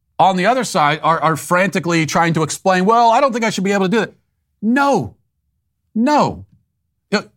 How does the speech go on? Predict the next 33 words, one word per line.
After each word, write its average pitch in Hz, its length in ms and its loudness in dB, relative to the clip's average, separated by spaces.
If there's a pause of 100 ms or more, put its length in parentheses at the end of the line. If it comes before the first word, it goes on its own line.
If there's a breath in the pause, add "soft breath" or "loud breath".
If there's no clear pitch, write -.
this 226 220 0
is 135 160 -2
your 285 240 2
idea. 160 260 0
You 208 240 0
explain 247 380 -2
it - 80 -4
to 226 80 -2
me. 240 320 -2 (200)
You 214 220 0
defend 208 360 0
yourself. 139 360 -2 (140)
You're 220 300 2
on 165 160 2
the 120 100 -2
hook. 95 300 -8 (280)
Give 202 140 2
me 233 140 2
an 196 80 0
explanation. 135 480 -2
Explain 190 380 -2
yourself. 135 400 -2
"Oh, 165 100 0
you 135 160 -2
can't? 180 420 -2 (220)
You're 135 100 -2
stuttering 170 540 0
and 139 80 0
muttering. 156 320 0
You 135 80 -2
can't 151 200 -2
even 151 120 0
explain." 165 320 -4